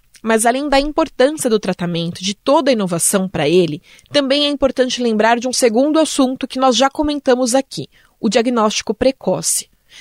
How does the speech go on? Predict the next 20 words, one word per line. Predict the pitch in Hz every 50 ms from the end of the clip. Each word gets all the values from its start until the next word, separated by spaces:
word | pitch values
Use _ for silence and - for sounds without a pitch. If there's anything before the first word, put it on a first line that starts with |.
| - - _
E | 277
o |
doutor | 285 302 294 - 294
Cristiano | - - 226 - - - 208 190 226 214 196
conta | - - 247 233 247 247 - _ - 156 - - - _ _
sobre | - - 285 240 240 277
os | 285 240
mais | 254 262 294 320 294
emocionantes | 302 311 302 311 - - 311 294 254 233 233 269 262 - 285 -
relatos | 240 220 214 185 165 151 147 180 - - 190 180 185
de | 196
pacientes | 202 - 247 254 - - - 233 226 254 277 - - 269 - -
que | - 247
conseguem | - - 320 330 - - 302 302 330 302 330 320
ter | - 269 247 240
uma | 233 226
qualidade | - - 233 226 220 190 196 208 240 247 233
de | 233 214 214
vida | 208 254 254 262 - 247
boa, | 196 175 185 214 208 208 202 214 220